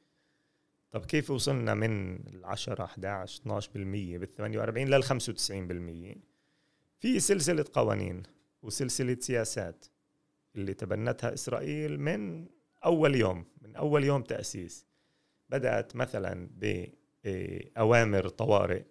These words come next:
لأملاك الغائبين، وعلى بين ما هدي شوي وضع الحرب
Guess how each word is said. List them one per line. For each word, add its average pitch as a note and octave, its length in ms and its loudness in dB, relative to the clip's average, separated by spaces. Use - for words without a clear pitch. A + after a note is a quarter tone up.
لأملاك F#2+ 520 -4
الغائبين، G2 760 -6
وعلى D#3+ 280 4
بين F#3+ 200 4
ما D#3+ 240 6
هدي C#3 520 4
شوي C3+ 540 2
وضع A2+ 320 0
الحرب G#2+ 420 2